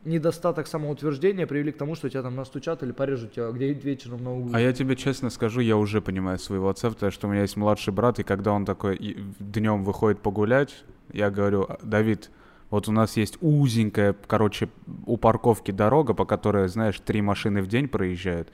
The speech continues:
Speaker 2: Я такой: «Давид, когда будешь выходить из подъезда, налево, направо, потом еще раз налево посмотри, потом еще раз направо». Поэтому я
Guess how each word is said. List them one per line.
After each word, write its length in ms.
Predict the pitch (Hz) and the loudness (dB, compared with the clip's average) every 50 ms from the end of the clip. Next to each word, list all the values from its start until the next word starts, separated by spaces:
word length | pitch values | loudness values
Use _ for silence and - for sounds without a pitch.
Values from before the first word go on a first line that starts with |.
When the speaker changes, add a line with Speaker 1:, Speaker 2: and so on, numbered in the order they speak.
| - - - - - - - | -18 -20 -20 -20 -20 -12 -4
Speaker 2:
Я 120 | - 107 101 | -2 0 0
такой: 260 | 110 104 - 110 107 | 2 2 4 6 6
«Давид, 260 | 117 117 123 120 107 | 8 8 8 6 6
когда 260 | - 110 104 110 117 | 4 2 4 4 4
будешь 220 | 113 120 120 110 117 | 6 6 6 6 4
выходить 420 | 113 104 - 120 113 117 110 - | 2 2 2 0 0 0 0 0
из 120 | 110 - | -2 -2
подъезда, 440 | - 110 107 113 123 127 120 110 101 | 0 0 2 4 4 4 2 2 0
налево, 440 | 98 98 101 104 110 127 131 107 104 | 2 2 4 4 6 4 4 2 2
направо, 480 | 95 92 95 95 - 117 127 123 110 92 | 0 0 0 2 4 4 4 4 4 2
потом 280 | 95 98 - 101 101 | 0 0 0 0 0
еще 220 | 98 - - 120 123 | 0 0 2 4 4
раз 220 | 127 117 - - | 4 2 2 0
налево 320 | 107 101 95 95 92 90 | -2 0 2 2 2 0
посмотри, 340 | 85 - 90 - - 95 92 | 0 -4 -6 -4 -4 -4 -4
потом 260 | 87 95 - 101 98 | -4 -4 -4 -4 -2
еще 220 | 101 95 - - 127 | -4 -2 -2 -2 0
раз 160 | 120 110 - | 0 -2 -4
направо». 300 | 101 95 - 98 92 87 | -6 -6 -4 -2 -4 -2
Поэтому 320 | - 95 104 - - 113 | -2 -2 -4 -2 -2 -2
я 140 | 113 113 107 | 0 0 -2